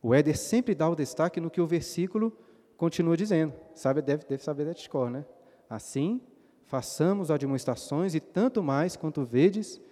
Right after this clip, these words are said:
que o dia se aproxima." Façamos admoestações. Ou seja, estar na igreja, frequentar a igreja, ter comunhão na igreja,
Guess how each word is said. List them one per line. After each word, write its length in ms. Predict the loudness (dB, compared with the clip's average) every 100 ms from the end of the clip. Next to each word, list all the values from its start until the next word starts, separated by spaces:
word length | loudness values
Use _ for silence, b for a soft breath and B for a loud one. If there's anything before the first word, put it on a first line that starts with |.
| B B -6
que 80 |
o 60 | -4
dia 360 | -2 0 -2 -4 -18 -20
se 160 | -8 -8
aproxima." 600 | -6 -8 -8 -12 -12 -14 b b
Façamos 800 | _ -6 -4 0 0 2 -2 -8 -20 B B
admoestações. 840 | -2 0 0 -2 -2 -4 -4 -2
Ou 60 | 0
seja, 360 | 2 0 0 -12 -20 b b b b b _ _ _
estar 500 | -4 -4 -2 2 4
na 120 | 4
igreja, 400 | 2 2 2 2
frequentar 720 | -2 -4 -2 -4 0 2 4 4
a 100 | 4
igreja, 480 | 2 2 4 2 -2
ter 280 | 0 0
comunhão 420 | 2 2 2 2 2
na 100 | 0
igreja, 520 | 0 0 0 -2